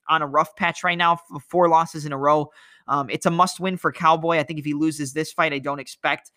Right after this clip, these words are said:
the U F C to be eager to give him any more fights. But I'm gonna go out on a limb here and say Cowboy gets it done. I think he finds a way to drop Nico Price on the feet, whether it's with a high kick.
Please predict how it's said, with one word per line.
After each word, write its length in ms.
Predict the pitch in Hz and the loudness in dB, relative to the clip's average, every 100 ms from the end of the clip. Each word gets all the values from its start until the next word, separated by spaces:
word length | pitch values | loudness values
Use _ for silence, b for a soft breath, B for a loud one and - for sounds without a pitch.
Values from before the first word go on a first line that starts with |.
| b b | b b
the 80 | 156 | -4
U 140 | 156 160 | 2 2
F 120 | 151 | 0
C 180 | 165 160 | -2 -2
to 100 | 147 | 0
be 140 | 143 | 0
eager 320 | 117 156 160 | 0 -2 -2
to 80 | 139 | -4
give 220 | 127 151 | -2 -2
him 120 | 156 | -2
any 160 | 135 151 | -4 -4
more 220 | 147 135 | -4 -4
fights. 400 | - 147 160 - _ _ _ _ _ _ _ _ | 0 0 -2 -8 _ _ _ _ _ _ _ _
But 280 | - 160 - B B | 2 2 0 B B
I'm 120 | 165 | 0
gonna 120 | 202 208 | 2 4
go 120 | 208 | 6
out 160 | 202 202 | 6 6
on 80 | |
a 80 | 175 | 2
limb 160 | 165 185 | 0 -2
here 160 | 175 | -4
and 80 | 151 | -4
say 160 | - 147 | -4 -4
Cowboy 400 | 165 156 156 160 | 2 4 4 0
gets 240 | 147 156 | 0 -4
it 100 | 143 | -4
done. 220 | 156 156 | 0 0
I 80 | 135 | 0
think 240 | 139 185 165 | -4 -8 -8
he 140 | 160 | -6
finds 340 | - 165 175 | 0 2 2
a 80 | 165 | 0
way 320 | 151 160 160 151 b - | 4 4 2 -2 b -4
to 100 | 156 | -4
drop 540 | 123 147 147 170 - | -2 0 4 4 2
Nico 280 | 196 185 185 | -6 -2 -2
Price 320 | - 190 180 | 2 0 0
on 140 | 160 | -2
the 80 | 151 | -4
feet, 300 | 139 180 190 | -6 -8 -2
whether 200 | 156 151 | 0 0
it's 140 | 143 156 | -2 -6
with 100 | 131 | -6
a 60 | |
high 280 | 120 139 160 | -2 0 0
kick. 380 | - 185 170 | -2 -4 -4